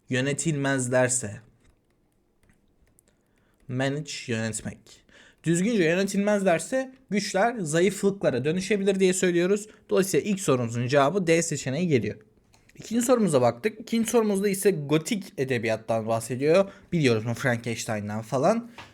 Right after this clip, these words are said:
Bu genellikle bu bir çizgiyle, the line, sınırla o-, bir şey yapıyor. S-, ne sınırı peki? Yaşam ve ölüm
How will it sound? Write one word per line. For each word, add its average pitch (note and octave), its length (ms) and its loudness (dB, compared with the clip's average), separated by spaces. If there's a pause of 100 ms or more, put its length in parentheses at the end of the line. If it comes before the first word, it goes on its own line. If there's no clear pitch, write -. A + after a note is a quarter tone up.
(320)
Bu G#3 400 0 (280)
genellikle A3 1080 -2 (200)
bu B3 160 -12
bir G#3+ 120 -14
çizgiyle, G#3+ 800 2 (360)
the F3+ 80 8
line, D#3+ 640 4
sınırla D#3+ 840 4
o-, - 140 -12 (200)
bir C3 100 -10
şey A2 200 -2
yapıyor. C#3 460 -2 (320)
S-, - 320 -2
ne B3+ 140 6
sınırı G#3 640 2
peki? E3+ 500 0 (540)
Yaşam G#3+ 600 6
ve A3 260 -2
ölüm A3 320 6